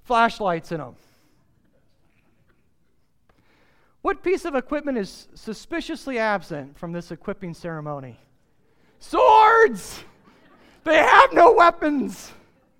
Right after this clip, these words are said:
I mean, who goes to fight the enemy with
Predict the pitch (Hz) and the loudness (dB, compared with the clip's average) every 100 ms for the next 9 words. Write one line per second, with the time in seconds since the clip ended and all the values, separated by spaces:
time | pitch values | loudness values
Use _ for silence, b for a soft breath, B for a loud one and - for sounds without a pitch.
0 | b b b b b b b _ - 277 | b b b b b b b _ -6 -6
1 | 285 247 370 494 - 320 370 403 - 311 | -4 -4 2 2 2 0 0 -2 -4 -8
2 | - - 294 320 330 294 - - 247 294 | -8 -8 -2 0 0 -2 -16 -18 -8 -6
3 | 349 269 320 294 247 233 | -4 -6 -4 -4 -4 -4